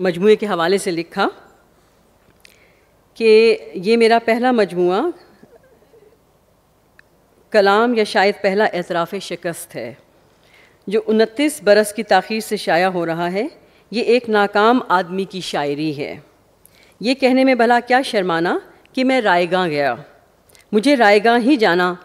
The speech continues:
चाहिए था। जिस बेटे को उसके इंतहाई ख्याल पसंद और मिसालिया परस्त बाप ने अमली ज़िंदगी गुजारने का कोई तरीक़ा ना सिखाया हो,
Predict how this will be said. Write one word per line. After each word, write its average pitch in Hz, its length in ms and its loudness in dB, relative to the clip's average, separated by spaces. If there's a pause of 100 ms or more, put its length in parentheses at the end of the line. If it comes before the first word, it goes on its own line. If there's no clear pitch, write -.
चाहिए 160 340 -4
था। 127 300 -10 (840)
जिस 233 240 -4
बेटे 202 420 2
को 147 280 -4 (580)
उसके 262 400 -2
इंतहाई 214 680 0
ख्याल 190 400 2
पसंद 170 580 -6
और 185 100 0
मिसालिया 196 540 0
परस्त 190 460 -2
बाप 170 320 0
ने 143 260 -4 (460)
अमली 240 300 2
ज़िंदगी 202 480 -2
गुजारने 180 520 0
का 185 100 -2
कोई 196 200 -2
तरीक़ा 180 460 -2
ना 196 120 -2
सिखाया 160 460 -8
हो, 139 280 -12